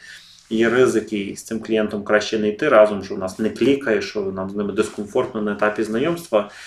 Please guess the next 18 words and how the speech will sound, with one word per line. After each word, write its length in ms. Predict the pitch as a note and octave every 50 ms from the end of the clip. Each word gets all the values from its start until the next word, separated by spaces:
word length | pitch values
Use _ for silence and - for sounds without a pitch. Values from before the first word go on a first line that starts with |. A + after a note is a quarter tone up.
| - - - - - - -
радимо 380 | A2 A#2 A#2 A2+ A2 G#2 G#2
когось 300 | G2+ - G#2 G2+ G#2 -
з 40 | -
конкурентів 840 | - - G#2 G2+ - - A2+ C3 C#3+ C#3 C3+ A#2+ A2+ G#2 G#2 G#2+ G#2 G#2
і, 340 | G2+ G2+ G#2 G2+ G#2+ - A2+ G#2
і 60 | G2+
не 100 | G2 G2
йдемо. 240 | G#2 - - - A2
І, 60 | A#2+
і 220 | A#2+ A#2+ A2+ C#3 C3+
це 140 | - F#3 F3
ключова 520 | F3 E3 D3 - - C#3+ C3+ C#3 C#3 C3+
частина 340 | C3+ - - - - C3 B2+ A#2+
моєї 240 | A#2 A#2+ A#2+ A#2+
роботи, 400 | A2+ A#2 A2+ A2 B2+ C#3 C#3 -
помагати 580 | G#2 - - A2+ A2 G#2+ G#2+ A2 A#2+ A#2+ - -
команді 440 | - A2+ G#2+ A2 A2 A2 G#2+ G#2+ G#2
відфільтровувати, 920 | G2+ G2+ - - A2+ G#2+ G#2+ - A#2 B2 A#2+ A2+ G#2 G#2 G#2 - -